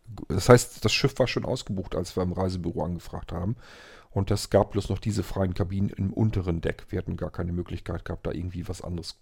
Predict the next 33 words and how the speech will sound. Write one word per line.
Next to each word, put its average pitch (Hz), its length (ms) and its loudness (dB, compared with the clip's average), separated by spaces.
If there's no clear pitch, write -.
zu - 200 -10
nehmen. 82 400 -6
Nun 185 140 8
gut, 147 360 4
also 104 300 8
Donaukreuzfahrt 127 760 2
hatten 107 140 -2
wir 98 60 2
es 92 100 -4
auch 147 140 2
so. 202 300 4
Da 92 160 2
weiß 104 200 8
ich 123 80 -6
gar 113 120 0
nicht 113 140 0
mehr, 110 120 -2
ob - 120 -8
wir 95 80 0
die 90 100 -2
Möglichkeit 92 520 -2
gehabt 98 220 -4
hätten, 101 320 -2
im 95 200 -6
oberen 117 460 0
Deck, 110 260 -2
ähm, 104 640 -8
Kabine 95 380 -2
zu - 120 -10
kriegen. 107 360 0
Aber 113 400 8
ehrlich 131 260 8
gesagt, 120 500 -2